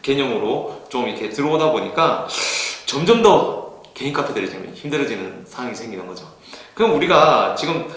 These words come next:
사실 스타벅스가 이렇게 잘 하고 있지만 결국 우리는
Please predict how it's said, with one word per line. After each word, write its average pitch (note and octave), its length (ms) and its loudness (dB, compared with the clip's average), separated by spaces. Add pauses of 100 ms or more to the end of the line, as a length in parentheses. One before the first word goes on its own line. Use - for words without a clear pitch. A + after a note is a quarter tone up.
(280)
사실 B3 340 4
스타벅스가 C#3+ 1800 4
이렇게 - 800 4
잘 C#3+ 220 4
하고 G3+ 280 6
있지만 A2 720 0 (240)
결국 G#3 320 4
우리는 C#3 580 0